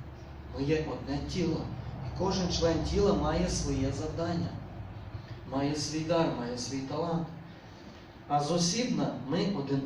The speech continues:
одному члени. І ми маємо різні дари згідно з благодаттю, даною нам. Бог дав дари, ми вже це зачитували.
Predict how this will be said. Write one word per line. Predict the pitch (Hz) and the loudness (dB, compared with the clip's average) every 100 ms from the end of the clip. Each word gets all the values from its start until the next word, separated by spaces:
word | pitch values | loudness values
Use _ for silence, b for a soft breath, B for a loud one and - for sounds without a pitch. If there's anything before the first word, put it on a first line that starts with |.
| - | 0
одному | 143 139 - 123 | 0 0 -2 -2
члени. | - 123 117 113 | -2 -4 -6 -4
І | 156 | -2
ми | 208 | 2
маємо | 226 220 196 190 | 4 6 4 4
різні | 214 180 175 | 4 4 6
дари | 170 175 - | 8 8 6
згідно | - 208 196 175 | 4 2 4 4
з | 170 | 4
благодаттю, | 160 165 160 175 - 175 180 170 160 143 | 2 2 4 2 4 6 6 4 -2 0
даною | 143 147 147 147 147 | 0 2 -2 -2 0
нам. | 151 139 127 - - - - - - - - - 139 | 0 0 -4 -10 -14 -18 -20 -20 -20 -20 -20 -10 0
Бог | 151 180 196 - - - | 4 4 2 -2 -10 -10
дав | 131 131 135 | -4 -2 -2
дари, | 139 139 131 120 | -2 -2 -2 -4
ми | 120 | -6
вже | 135 | -6
це | 127 | -6
зачитували. | 131 135 - 135 - | -8 -8 -8 -10 -12